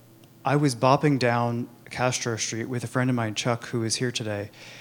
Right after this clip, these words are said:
And he said, "Oh my God, there's my sponsor." And I was like, "Oh, okay." And he said, um, "Honey Dan, Dan Honey." And I was like, "Oh, nice to meet you." And he,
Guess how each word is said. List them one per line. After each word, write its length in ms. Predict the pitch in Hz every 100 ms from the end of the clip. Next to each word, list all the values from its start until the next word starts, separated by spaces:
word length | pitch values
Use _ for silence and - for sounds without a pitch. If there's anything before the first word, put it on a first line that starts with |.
| - -
And 300 | 131 123 117
he 100 | 120
said, 260 | 113 123 -
"Oh 80 | 160
my 180 | 151 123
God, 320 | 123 131 127
there's 200 | 127 127
my 100 | 117
sponsor." 560 | 113 - 131 135 110 107
And 80 | 107
I 60 |
was 180 | 107 107
like, 200 | 107 104 -
"Oh, 220 | 165 113
okay." 360 | 127 - 117 123 - - - - -
And 400 | 123 120 117 -
he 200 | - 120
said, 340 | - 117 113
um, 300 | 127 113 110 110 - - - - -
"Honey 520 | - 120 120 135 160
Dan, 600 | 143 131 123 120 123 120
Dan 380 | 120 113 113 143
Honey." 560 | 147 127 123 120 120 117
And 120 | 113
I 100 | 110
was 180 | 117 120
like, 160 | 120 -
"Oh, 320 | 170 180 139
nice 280 | 120 123 123
to 120 | -
meet 160 | 131 131
you." 220 | 123 113
And 100 | 113
he, 160 | 113